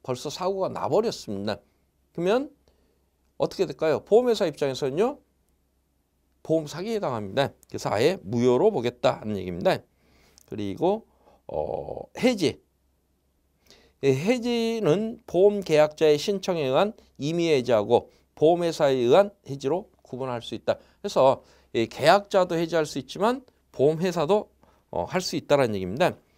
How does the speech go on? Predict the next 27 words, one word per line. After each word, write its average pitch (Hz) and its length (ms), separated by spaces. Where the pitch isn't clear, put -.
임의 220 200
해지. 113 360
계약자는 190 640
보험사고 208 500
발생 180 340
전에는 170 520
언제든지 165 840
이 104 120
과수원 175 560
단위로 139 520
해지할 180 240
수 139 120
있다. 110 180
다만 160 460
약관에서 214 580
정한 151 460
해지 226 280
저-, 147 240
어, 104 220
제한 165 300
사항에 170 500
해당하는 180 380
경우에는 135 400
해지할 151 240
수 - 160
없다. 104 240
그래서 143 480